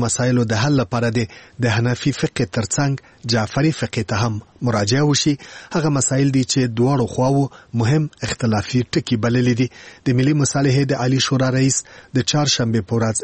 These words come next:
اسلام آباد ته د سفر په وروستۍ ورځ له فرانس پریس خبري اژانس سره په مرکه کې وویل، ځینې خنډونه چې د دوحې خبرې یې ځنډنۍ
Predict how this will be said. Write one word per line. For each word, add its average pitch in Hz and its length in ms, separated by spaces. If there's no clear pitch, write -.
اسلام 123 320
آباد 131 260
ته 127 40
د 107 100
سفر 120 400
په 117 80
وروستۍ 107 400
ورځ 147 180
له 131 120
فرانس 135 320
پریس 139 320
خبري 135 320
اژانس 110 400
سره 110 180
په 107 140
مرکه 107 240
کې 117 140
وویل، 143 360
ځینې 143 260
خنډونه 131 420
چې - 80
د 120 160
دوحې 127 220
خبرې 127 320
یې 113 160
ځنډنۍ 110 460